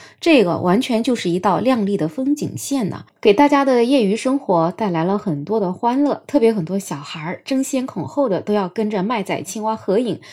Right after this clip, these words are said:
从卖仔青蛙手里面买过去一个个可爱的小青蛙。这些其实是我们的一种市场行为吧，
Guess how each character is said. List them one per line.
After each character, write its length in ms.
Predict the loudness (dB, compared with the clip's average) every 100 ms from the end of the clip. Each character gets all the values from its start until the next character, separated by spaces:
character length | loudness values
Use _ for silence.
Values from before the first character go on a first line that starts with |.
| -20 -4
从 180 | 2
卖 200 | 4 4
仔 160 | 2 0
青 240 | 0 -4
蛙 120 | 0 -2
手 200 | 0 0
里 100 | 0
面 220 | -2 -4 -8 -14
买 220 | -4 -2 2
过 160 | 0
去 200 | 0 -4
一 160 | -4 -4
个 220 | -2 -2
个 220 | -2 -6
可 240 | -8 -8 -6
爱 180 | -4 -4
的 160 | -4
小 240 | -6 -10 -10
青 320 | -10 -6 -6
蛙。 220 | -6 -12 _ _ 0
这 100 | 0
些 220 | 4 2
其 240 | 2 0 0
实 280 | 0 0
是 220 | 0 2 2
我 140 | 2
们 240 | 0 -2
的 180 | 0 2
一 100 | 2
种 220 | 0 0
市 160 | -2 -4
场 220 | -2 -4
行 280 | -4 -4 0
为 160 | 0 0
吧， 280 | -2 -6